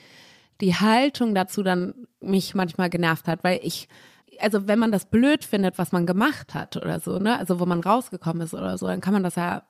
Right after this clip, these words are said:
also das ist ja nicht schlimm, wenn man das blöd findet oder sagt, weißt du was, irgendwie finde ich das, das war jetzt irgendwie cool, aber jetzt finde ich es nicht mehr cool, ich würde jetzt gern das irgendwie anders haben,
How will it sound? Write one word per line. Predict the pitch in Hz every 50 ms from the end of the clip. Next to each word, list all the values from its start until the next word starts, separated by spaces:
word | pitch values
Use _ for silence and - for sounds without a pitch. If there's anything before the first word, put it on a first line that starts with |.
| _
also | - 175 170 170 165 165 196 - _ -
das | - 170
ist | -
ja | 185 180 175 175
nicht | 175 165 - -
schlimm, | - 190 196 190 190 180 165
wenn | 165 151
man | 156 156 165
das | 165 165 -
blöd | - 170 165 160 -
findet | - 165 160 156
oder | 165 165 165 156
sagt, | 156 165 160 160 - -
weißt | 170 160 -
du | - 170
was, | 175 185 196 -
irgendwie | 233 - 185 180 180 170
finde | 165 175 170
ich | 160
das, | 175 165 - - - - - - - - _ _ _ _
das | - -
war | 196 185
jetzt | 180 180 -
irgendwie | 196 190 185 185 185 - - -
cool, | 254 247 240 233 -
aber | - 190 190 190
jetzt | 185 190 - -
finde | 185 175
ich | 165
es | - - - - - - 196
nicht | 196 180 180
mehr | 202 190 180 - -
cool, | 190
ich | 175 165 -
würde | 190 180
jetzt | 170 -
gern | - 170 170 170 175 254 - _ _ _ - - - - - _
das | - 151 - 202
irgendwie | - 185 175 180 - -
anders | 196 220 262 269 247 208 190 - -
haben, | 175 170 165 165 180 185 196 233 254